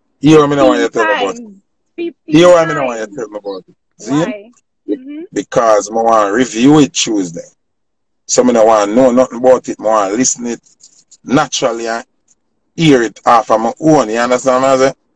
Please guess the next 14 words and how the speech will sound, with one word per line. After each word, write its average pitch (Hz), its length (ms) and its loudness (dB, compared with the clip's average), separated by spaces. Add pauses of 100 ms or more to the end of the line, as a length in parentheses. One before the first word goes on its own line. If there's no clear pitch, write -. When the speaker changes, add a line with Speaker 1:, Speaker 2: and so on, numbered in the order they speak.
(680)
Speaker 2:
Your 247 180 -6
life 277 260 -8
will 294 140 -18
never 254 340 -16
be 214 160 -18
the 202 120 -20 (100)
same 185 360 -18 (560)
after 196 240 -12
you 185 140 -8
Speaker 1:
After - 0 -
Speaker 2:
listen. 151 280 -2
Speaker 1:
me 165 100 2
listening? 170 340 -2 (640)
Speaker 2:
Yeah. 196 320 -6